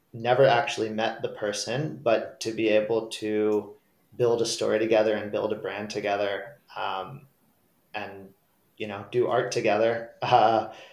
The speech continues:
is something that was only facilitated, only able to be facilitated, uh, or was facilitated by technology, right? Um, the fact that we could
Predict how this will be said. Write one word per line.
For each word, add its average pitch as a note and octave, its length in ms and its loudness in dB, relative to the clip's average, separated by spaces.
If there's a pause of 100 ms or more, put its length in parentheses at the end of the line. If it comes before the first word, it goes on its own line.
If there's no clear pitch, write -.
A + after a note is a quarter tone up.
(680)
is C3 400 0
something B2+ 260 -2
that A#2 140 -2
was A2 100 0
only A2+ 300 -4
facilitated, G#2+ 800 -4
only C3+ 340 4
able B2+ 260 6
to G#2+ 120 -8
be A2 140 -6
facilitated, G#2 960 -4 (240)
uh, F#2+ 400 -6 (480)
or A#2 100 -2
was C3+ 260 6
facilitated A2+ 640 0
by G2 160 -2
technology, - 720 -8
right? - 400 -6
Um, F#2+ 320 -12
the A2 80 -10
fact A2+ 280 -2
that G#2 120 -2
we G#2+ 160 -4
could G#2 300 -4